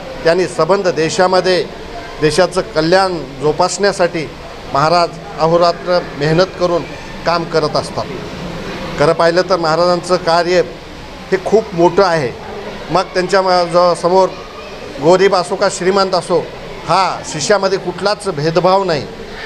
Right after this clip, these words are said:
जो कोणी शिष्य महाराजांकडं मनोभावे दर्शन घेईल त्याचं निश्चितच कल्याण झाल्याशिवाय राहणार नाही, अशी प-, आख्यायिका, अशी परिस्थिती आजपर्यंत महाराजांच्या मुखातून जे काही शब्द बाहेर पडतात,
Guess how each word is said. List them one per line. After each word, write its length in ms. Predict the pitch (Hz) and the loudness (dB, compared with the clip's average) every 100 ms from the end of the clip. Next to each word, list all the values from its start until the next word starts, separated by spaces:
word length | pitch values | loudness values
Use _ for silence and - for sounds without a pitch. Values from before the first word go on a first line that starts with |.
| - | -2
जो 120 | 147 190 | 2 4
कोणी 240 | 190 190 | 2 0
शिष्य 340 | 185 175 - | -2 -2 0
महाराजांकडं 840 | 180 165 175 175 180 180 185 185 156 - - - | 2 2 2 2 0 2 4 4 2 -2 -12 -4
मनोभावे 460 | 147 180 185 190 180 | 2 4 6 4 2
दर्शन 440 | 165 160 190 196 | 0 2 0 0
घेईल 320 | 170 180 160 - - - - | 4 4 4 -2 -10 -12 -2
त्याचं 260 | 170 170 175 | 0 2 0
निश्चितच 600 | 165 - 185 208 - - | -2 -4 -2 -2 -2 -2
कल्याण 340 | 160 175 202 190 | 0 2 2 2
झाल्याशिवाय 580 | 180 180 185 180 160 - - - - | 0 0 0 2 2 -2 -16 -16 -10
राहणार 380 | 131 160 185 202 | -4 0 2 2
नाही, 260 | 190 170 123 - - 135 | 2 0 -2 -12 -12 -6
अशी 340 | 135 196 190 - - - - - - - | -4 -2 -4 -6 -10 -10 -10 -10 -6 0
प-, 40 | |
आख्यायिका, 640 | 147 147 - 208 214 208 180 | 0 0 0 4 4 2 -2
अशी 220 | 165 190 | -2 -2
परिस्थिती 720 | 160 180 202 208 202 208 143 - - - - - | 2 2 0 -4 0 0 -2 -8 -12 -12 -8 -2
आजपर्यंत 560 | 170 190 - 190 202 175 143 | -2 -2 0 2 2 0 -6
महाराजांच्या 520 | 147 170 185 190 202 | 0 2 2 0 0
मुखातून 460 | 175 165 180 180 190 | -2 0 -2 -2 -4
जे 140 | 165 | -2
काही 260 | 190 196 180 - - - - - - - | 0 0 0 -6 -14 -16 -14 -14 -10 0
शब्द 300 | 190 180 220 | 0 2 2
बाहेर 260 | 196 190 | 2 0
पडतात, 380 | 170 175 - | 0 -2 0